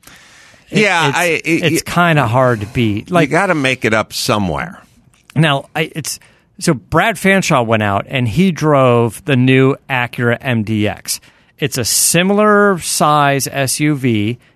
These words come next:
Speaker 1: It's a similar price, starts at about forty-nine grand. Uh, you know, I think the front-wheel drive starts at forty-seven. It's, like, forty-nine for the all-wheel drive. It didn't feel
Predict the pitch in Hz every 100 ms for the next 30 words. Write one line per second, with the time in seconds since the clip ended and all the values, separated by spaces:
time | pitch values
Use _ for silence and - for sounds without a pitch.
0 | _ 151 - 135 - - 165 185 196 180
1 | - - 247 139 110 - - - 147 135
2 | 147 135 123 120 - 156 143 131 123 117
3 | 110 120 113 107 120 139 _ _ _ _
4 | _ - 123 113 104 98 - 170 143 120
5 | 131 143 135 - 151 139 120 123 117 131
6 | 117 110 - 123 117 104 - 117 107 104
7 | 101 - 101 - 120 107 107 101 113 104
8 | 107 107 98 101 98 117 _ - - -
9 | - _ _ _ _ _ _ _ _ _
10 | _ _ 180 156 - - 247 277 190 -
11 | 208 185 165 143 131